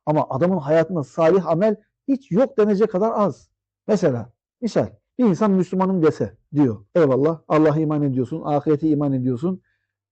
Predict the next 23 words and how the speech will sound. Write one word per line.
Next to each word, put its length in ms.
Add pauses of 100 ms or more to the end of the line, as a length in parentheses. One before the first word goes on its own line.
Ama 340 (100)
sadece 600
cumadan 560
cumaya 580 (340)
Allah'ı 340
hatırlıyorsun. 680 (400)
Yani 220
Allah 260
sana 200
yüz 160
altmış 220
sekiz 260
saat 300
vermiş, 400 (260)
sadece 320
yarım 280
saatini 380
Allah'a 320
ayırabiliyorsun. 720
"Allah'ım 400
çok 200
işim 280
var, 120